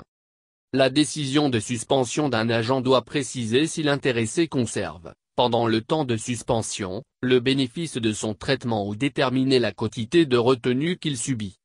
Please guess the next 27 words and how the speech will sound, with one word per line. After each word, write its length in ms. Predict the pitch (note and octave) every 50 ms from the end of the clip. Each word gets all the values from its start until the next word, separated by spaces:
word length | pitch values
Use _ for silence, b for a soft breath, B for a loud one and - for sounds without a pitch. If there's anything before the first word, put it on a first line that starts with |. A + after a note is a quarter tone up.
| _ _ _
qui 140 | - D3 C#3
ne 100 | C#3+ C#3
peut 220 | B2 - C#3 C3
être 300 | - C#3 C3 - - G#2+
supérieure 640 | G2+ - - B2 A2 B2+ A2+ G#2+ A2+ C3 D#3 F3 D#3 C3
à 80 | A#2
la 160 | G#2+ - G#2+
moitié 340 | G#2+ A#2 B2 A#2 - - B2+
de 120 | A2+ A2+ G#2+
son 180 | - B2+ B2
traitement. 520 | A#2 - - E3+ - - A2+ G2+ D2+ - - _ _ _ _ _ _ _ _
En 140 | - C3 C3
tout 280 | - - C3 C3+ B2 -
état 280 | C#3+ B2+ - D3 C#3
de 100 | A#2 A#2+
cause, 460 | A#2+ A#2 - A2 F#2+ E2 D2+ D2+ D#2+ D#2+ _ _ _ _
il 180 | C#3 C#3 C3 -
continue 480 | D3+ D#3 C#3 - D#3 D3+ D3+ D#3 D3+
à 80 | C#3 A#2
percevoir 640 | - D#3 C#3 - - C#3 A#2 A2 A#2+ A#2+ A#2 G#2+ A2
la 120 | G#2+ G#2
totalité 600 | - - B2+ A2+ - A#2+ A#2 A#2 A2+ A2 - B2+
des 240 | A#2 G#2+ G2+ G2 A#2
allocations 640 | C#3 C3 B2+ B2 - A#2+ G#2+ - - - F#3+ G3 G3
à 100 | E3 C#3
caractère 600 | - - C#3+ B2 B2 A#2+ A2+ - - A#2+ G#2 F#2+
familial. 800 | - - D3 C#3+ D3 C#3 B2+ A#2+ A2 G2+ F2 D#2 B1 C2 C#2 -